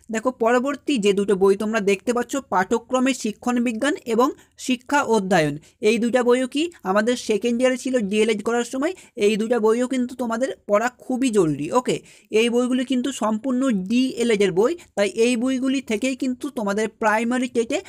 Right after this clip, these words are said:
হুবহু প্রশ্ন কমন পেয়ে যাবে। ওকে, চলো দেখে নেব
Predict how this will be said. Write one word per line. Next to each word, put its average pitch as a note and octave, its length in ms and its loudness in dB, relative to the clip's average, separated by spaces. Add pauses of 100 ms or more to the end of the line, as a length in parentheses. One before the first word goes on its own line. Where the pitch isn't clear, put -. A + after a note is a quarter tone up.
(140)
হুবহু B3 440 0
প্রশ্ন B3 420 -6
কমন A3+ 420 0
পেয়ে F3+ 240 2
যাবে। C#3+ 240 -2 (280)
ওকে, B3+ 240 -2 (720)
চলো A#3 200 2
দেখে A3 240 0
নেব C4 160 -2